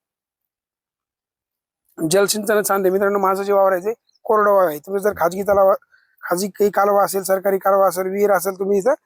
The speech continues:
टाकू शकता मित्रांनो. तुम्ही जर इथं विहीर टाकली तिथं बघा तुम्हाला विचारेल सिंचनचा प्रकार जो असेल तर तो तुम्ही इथं टाकून घ्या. पण माझं वावर जे आहे ते कोरडवाहू आहे, मी काय करतो कोरडवाहू टाकून देतो मित्रांनो.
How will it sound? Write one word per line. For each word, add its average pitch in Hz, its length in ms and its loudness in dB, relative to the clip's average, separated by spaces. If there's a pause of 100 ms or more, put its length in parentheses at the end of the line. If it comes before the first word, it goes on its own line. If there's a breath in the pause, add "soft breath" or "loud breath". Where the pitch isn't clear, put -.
(260)
टाकू 190 160 2
शकता 170 200 -4
मित्रांनो. 165 320 0 (420)
तुम्ही 196 140 2
जर 214 80 2
इथं 202 180 0
विहीर 214 220 2
टाकली 175 240 -2
तिथं 180 180 -2
बघा 202 140 2
तुम्हाला 196 200 2
विचारेल 202 460 -4 (260)
सिंचनचा 208 460 -2
प्रकार 190 320 -2
जो 196 200 2
असेल 202 180 -4
तर 202 60 0
तो 196 260 -2
तुम्ही 196 200 2
इथं 262 100 2 (280)
टाकून 190 180 2
घ्या. 175 120 2
पण 170 100 0
माझं 185 260 0
वावर 196 220 4
जे 196 80 -2
आहे 185 100 2
ते 196 160 -4 (320)
कोरडवाहू 196 420 2
आहे, 151 80 -8
मी 185 100 -4
काय 196 100 0
करतो 196 240 -2 (380)
कोरडवाहू 208 400 2
टाकून 214 300 -2
देतो 185 120 0
मित्रांनो. 165 300 -4